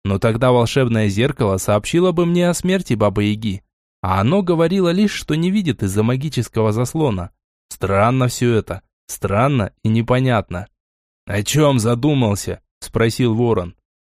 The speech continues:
"Да так". Я задрал голову и посмотрел на клочки неба, видневшиеся над деревьями. Вот так живёшь и не знаешь, что твоя семья скрывает от тебя страшные тайны.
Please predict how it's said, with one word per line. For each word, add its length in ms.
"Да 220
так". 380
Я 240
задрал 360
голову 380
и 80
посмотрел 640
на 100
клочки 400
неба, 300
видневшиеся 720
над 180
деревьями. 680
Вот 320
так 200
живёшь 400
и 60
не 100
знаешь, 400
что 200
твоя 300
семья 380
скрывает 520
от 120
тебя 260
страшные 580
тайны. 520